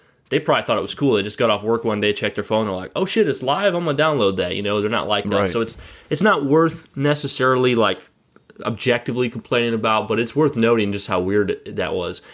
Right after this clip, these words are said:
Speaker 1: And then the other thing you mentioned, um, with, like, uh, burnout and the negativity of the community, um, that's something that's so hard to articulate, and it's really hard to,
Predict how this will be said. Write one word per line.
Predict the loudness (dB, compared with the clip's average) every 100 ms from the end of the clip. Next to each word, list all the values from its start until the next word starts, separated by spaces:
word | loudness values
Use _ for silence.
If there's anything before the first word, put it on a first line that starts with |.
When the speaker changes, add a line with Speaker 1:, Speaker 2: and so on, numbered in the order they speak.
| -8
Speaker 1:
And | 0
then | 2
the |
other | 2
thing | 2 0
you | 2
mentioned, | 2 2 0 -2 -8 -20 -20 _ -4
um, | 0 2 0 -2 -8 -14 _ -16 -2
with, | 0 0 0
like, | 0 -2 -4
uh, | -4 -6 -10 -18
burnout | -20 -18 -4 0 2 2 2 0 -2 -10 _ -20 _ _
and | -4 0 0 0
the | -2 0
negativity | 0 -2 -2 0 2
of | 2
the | 0
community, | -2 -2 0 0 0 -2 -6 -20 _ _ -2
um, | -2 -2 -6 -2
that's | 0 0
something | 0 2
that's | 0 2
so | 2
hard | 2 2
to | 2
articulate, | 0 -2 -2 0 2 2 -2 -4
and | -2
it's | -2 -4 -10
really | -4 2 2 2
hard | 2 2
to, | 2